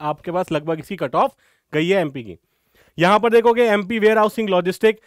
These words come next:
सब इंजीनियर एमपी संविदा, मतलब कॉन्ट्रैक्ट बेसिस पे जो था एमपी वेयरहाउसिंग and logistic corporation के अंदर, यहाँ पर आपके पास अनरिजर्व्ड की जो वैकेंसी,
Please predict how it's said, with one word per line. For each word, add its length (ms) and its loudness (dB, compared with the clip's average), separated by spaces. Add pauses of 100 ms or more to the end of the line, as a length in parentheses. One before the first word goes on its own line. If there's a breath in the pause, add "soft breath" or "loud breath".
(100)
सब 180 4
इंजीनियर 420 2
एमपी 260 0
संविदा, 380 0
मतलब 260 -2
कॉन्ट्रैक्ट 420 0
बेसिस 260 -4
पे 100 -2
जो 140 -4
था 180 -2
एमपी 260 -4
वेयरहाउसिंग 500 0
and 140 -2
logistic 360 -2
corporation 560 -4
के 60 -4
अंदर, 240 -6 (460)
यहाँ 260 0
पर 140 0
आपके 220 -2
पास 280 -2
अनरिजर्व्ड 540 -2
की 100 -14
जो 160 -4
वैकेंसी, 520 -4